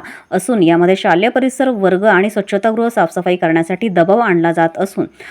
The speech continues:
नव्यानं सुरू करण्यात आलेला मेनू कसा शिजवून घ्यायचा हा मोठा प्रश्न निर्माण झाला असून, त्याशिवाय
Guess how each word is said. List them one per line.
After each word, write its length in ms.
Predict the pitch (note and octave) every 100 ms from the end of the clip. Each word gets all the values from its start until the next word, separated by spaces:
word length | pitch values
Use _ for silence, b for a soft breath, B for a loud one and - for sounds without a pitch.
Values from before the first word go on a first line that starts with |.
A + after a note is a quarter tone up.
| B
नव्यानं 380 | G3+ G#3+ A#3+ D4+
सुरू 180 | D#4+ D4+
करण्यात 340 | B3 A3 A3
आलेला 300 | G3+ F#3+ F#3+
मेनू 280 | G3 F#3 G3
कसा 240 | G#3 F3 G#3+
शिजवून 320 | A#3+ A3 A3
घ्यायचा 280 | G3+ F3+ G3+
हा 100 | G3+
मोठा 280 | G#3 F#3+ A3+
प्रश्न 280 | G3+ F#3+ A#3+
निर्माण 320 | G#3+ F3+ F3+
झाला 220 | E3+ D#3+
असून, 360 | - F3+ F#3+ A#2+
त्याशिवाय 520 | D#3+ D#3 A3 A3+